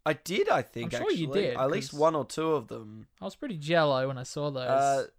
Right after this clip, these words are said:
Speaker 2: But you
Speaker 1: Zeke
Speaker 2: might have
Speaker 1: M H on Instagram, same as my letterbox.
Speaker 2: Yeah, you might have sent me them, though,
Speaker 1: Yeah,
Speaker 2: directly.
Speaker 1: okay, yeah, no, I put up a couple.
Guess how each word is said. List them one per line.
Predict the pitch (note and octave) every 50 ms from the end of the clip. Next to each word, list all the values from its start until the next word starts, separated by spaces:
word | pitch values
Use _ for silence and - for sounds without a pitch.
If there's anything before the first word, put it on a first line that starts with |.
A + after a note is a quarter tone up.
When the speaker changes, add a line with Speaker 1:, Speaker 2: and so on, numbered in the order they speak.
| _ _ _ _
Speaker 2:
But | - D3+
you | D3
Speaker 1:
Zeke | D#3+
Speaker 2:
might | G3 G#3 F#3
have | E3+ E3 D#3+
Speaker 1:
M | D3+
H | D3+ C#3+ C#3 - -
on | C3 A#2+
Instagram, | B2+ C3 B2+ - B2 A#2 A2+ A2+ A2+ G#2+
same | - C3 C3 B2+
as | A#2+ A2+
my | B2 A#2 A#2
letterbox. | A2+ A#2 A#2 A#2 A2+ G#2+ - - - _ - - - -
Speaker 2:
Yeah, | D#3+ D3 C3+ C3
you | C3 C3+ C#3 C#3+
might | D#3+ F#3 G#3
have | G3 -
sent | - - - C#3 C3+ B2+
me | C3+ C3
them, | B2+ B2 A2+ A#2 A#2
though, | A#2 A2 A2 A2 A#2+ B2+
Speaker 1:
Yeah, | C#3 C#3+ C#3+ C3+ A#2
Speaker 2:
directly. | - - - - D3+
Speaker 1:
okay, | C#3+ - C3+ A#2 A#2 B2+
yeah, | C3 C3
no, | C3+ C3+
I | C3+
put | C3+ - G#3+
up | G3 F3+ -
a | D3+
couple. | - - C3+ A#2+ - - F#2 E2+ -